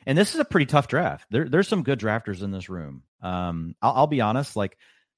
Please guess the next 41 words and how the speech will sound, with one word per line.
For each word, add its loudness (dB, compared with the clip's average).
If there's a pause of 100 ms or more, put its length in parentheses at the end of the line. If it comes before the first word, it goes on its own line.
(160)
drafting 4
this 0
year, -4
uh, -2 (1200)
more 6
often 4
than 2
not, 0
there -2
are -2
two -4
or -4
to -6
three -6
other -4
really -6
good -8
drafters -8
that -8
we've -4
actually -6
had -4
in -4
the -4
rooms -6
with -10
us. -20 (160)
Um, -10
fortunately, 0
we 2
haven't 4
nec-, -6
we -6
haven't -4
necessarily -8
had -6
them -4
right -6
next -14
to -6
us. -8